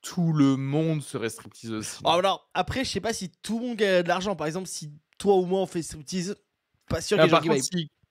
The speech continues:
Speaker 1: si, si compte, euh... bah oui, mais justement, parce que à ce moment-là, nous, on ferait baisser la,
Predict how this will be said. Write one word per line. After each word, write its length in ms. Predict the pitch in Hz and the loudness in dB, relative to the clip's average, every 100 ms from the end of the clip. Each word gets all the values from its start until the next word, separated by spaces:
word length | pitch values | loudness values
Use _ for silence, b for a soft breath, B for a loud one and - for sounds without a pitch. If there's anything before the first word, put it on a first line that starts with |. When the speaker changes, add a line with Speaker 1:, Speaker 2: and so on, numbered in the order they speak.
| _ - | _ -12
Speaker 1:
si, 380 | - 160 156 | -8 -4 -6
si 60 | 147 - | -8 -8
compte, 400 | 190 180 170 156 | -4 -2 -2 0
euh... 560 | 127 123 120 120 120 | 2 4 2 0 -2
bah 160 | 117 131 | 0 4
oui, 100 | 180 | 4
mais 100 | 123 | 2
justement, 380 | 117 - 196 139 | -6 -4 -2 -2
parce 160 | 107 - | -4 -8
que 420 | 117 107 107 104 | -4 -2 -2 -2
à 60 | 104 | -4
ce 120 | 113 | -4
moment-là, 460 | 107 135 156 123 110 | -2 2 4 4 2
nous, 180 | 131 | -2
on 120 | 156 123 | -4 -4
ferait 280 | - 117 | -4 -4
baisser 460 | 101 120 117 - 143 | -4 -2 -4 -2 0
la, 640 | 120 104 98 95 101 - | 0 0 -2 -6 -10 -16